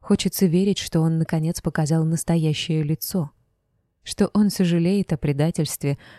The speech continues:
к которому его склонила мать. «Что угодно.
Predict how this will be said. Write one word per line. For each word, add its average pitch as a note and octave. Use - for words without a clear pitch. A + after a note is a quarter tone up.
к -
которому F3+
его D3+
склонила D3
мать. B2+
«Что -
угодно. D#3